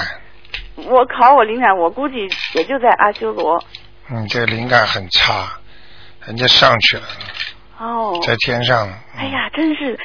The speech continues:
Speaker 2: 啊。
Speaker 1: 真好，真好，
Speaker 2: 啊。
Speaker 1: 在天上了。
Speaker 2: 嗯。
Speaker 1: 那我不用给他念了吧？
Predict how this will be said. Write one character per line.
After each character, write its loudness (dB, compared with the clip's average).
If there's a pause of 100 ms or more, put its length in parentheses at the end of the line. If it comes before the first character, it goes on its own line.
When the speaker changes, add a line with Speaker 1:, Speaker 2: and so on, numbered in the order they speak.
Speaker 2:
啊。 -6
Speaker 1:
真 4
好， 4
真 -2
好， -4
Speaker 2:
啊。 -10
Speaker 1:
在 4
天 4
上 8
了。 6 (280)
Speaker 2:
嗯。 -2
Speaker 1:
那 8
我 6 (100)
不 -2
用 2
给 0
他 -4
念 2
了 2
吧？ 4